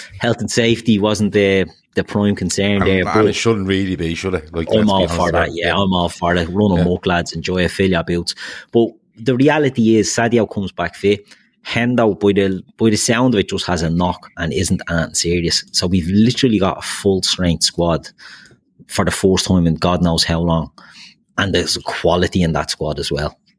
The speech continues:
Speaker 1: And we're placing ourselves. Now, look, Man City are in the driving seat in the league. We know that. All we can do is put pressure on them from here on in. All we can do is do our job. You said it at the start, Gav.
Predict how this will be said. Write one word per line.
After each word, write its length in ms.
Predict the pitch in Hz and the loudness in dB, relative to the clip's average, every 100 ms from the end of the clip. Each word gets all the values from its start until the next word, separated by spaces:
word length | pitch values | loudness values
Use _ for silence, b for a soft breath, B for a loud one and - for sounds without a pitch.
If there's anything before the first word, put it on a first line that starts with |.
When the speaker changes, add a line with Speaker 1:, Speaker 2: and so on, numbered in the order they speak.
| _ _ | _ _
Speaker 1:
And 280 | 87 87 82 | -4 -4 -2
we're 140 | 87 - | -4 -2
placing 460 | - 110 117 117 | 0 2 2 0
ourselves. 340 | 98 101 90 104 | 0 0 0 0
Now, 80 | 110 | 2
look, 260 | 143 131 - _ 127 | 0 0 -8 _ 0
Man 180 | 135 131 | 0 2
City 220 | 135 101 | 0 0
are 60 | |
in 100 | 98 | 0
the 80 | 90 | -2
driving 280 | 92 92 82 | -2 -4 -4
seat 180 | - 76 | -6 -6
in 60 | |
the 80 | 73 | -6
league. 220 | 82 85 78 | -2 -2 -2
We 80 | |
know 220 | 78 87 95 | -2 -2 -2
that. 140 | - B B - | -6 B B -2
All 180 | 160 | 0
we 120 | 180 175 | 2 2
can 120 | 117 | 4
do 140 | 107 | 4
is 80 | 101 | 0
put 180 | - - | -4 -8
pressure 300 | - 98 104 | -4 -2 0
on 120 | 87 85 | 0 0
them 220 | 78 - _ | -2 -6 _
from 200 | - 87 | -6 -2
here 220 | 92 92 | 0 0
on 160 | 85 82 | 0 -2
in. 160 | 92 - B B | -4 -6 B B
All 260 | 85 123 135 | 2 4 6
we 160 | 135 | 4
can 160 | 120 101 | 2 0
do 240 | 104 98 80 | 2 2 2
is 100 | - | -2
do 260 | 101 95 | 0 2
our 120 | 90 82 | 2 0
job. 240 | 92 87 | 0 -2
You 80 | 90 | -2
said 220 | - 113 | 0 0
it 40 | 120 | 0
at 100 | - | -4
the 60 | |
start, 340 | - 80 87 - | -6 -4 -4 -4
Gav. 220 | 80 - | -6 -6